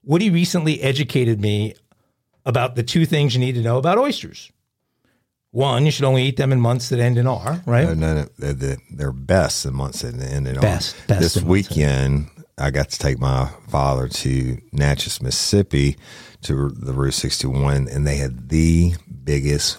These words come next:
Speaker 2: saltiest oysters I've ever had in my, I mean, this son of a bitch was th-, this big
Speaker 1: Wow.
Speaker 2: and just clean, clean and salty, salty. I didn't have to put any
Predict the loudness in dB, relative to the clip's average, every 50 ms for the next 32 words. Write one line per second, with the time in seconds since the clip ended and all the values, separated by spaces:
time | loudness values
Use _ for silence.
0 | -12 -10 -6 -4 -2 0 2 0 0 -2 -2 -4 -2 -2 -2 -2 -4 -6 -6 -4
1 | -4 -2 -2 -2 -2 -4 -2 -4 -4 -4 -4 -4 -4 -2 -2 -2 -2 -2 -4 -4
2 | -4 -6 -6 -8 -8 -8 -6 -6 -6 -8 -8 -12 -16 -18 -18 -18 -16 -16 -18 -18
3 | -18 -8 -4 -2 0 0 0 -2 -4 -6 -10 -14 -18 -20 -20 -20 -10 _ -2 -2
4 | 0 2 2 2 2 2 0 0 0 -2 -4 -6 -6 -8 -8 -8 -6 -6 -6 -6
5 | -6 -8 -4 -2 -2 -2 -2 -4 -4 -4 -2 0 2 2 2 2 2 0 0 -2
6 | -4 -10 -12 -8 -4 -4 -4 -2 -2 -4 -6 -6 -8 _ _ -10 -4 -2 0 2
7 | 2 2 0 -2 -2 -2 0 0 2 2 2 0 0 -2 -2 -2 0 0 0 0
8 | 0 -2 -4 -4 -4 -4 -4 -4 -6 -6 -8 -8 -4 -2 0 2 2 2 2 2
9 | 2 0 -2 -4 -6 -4 -2 0 0 0 -2 -2 -4 -8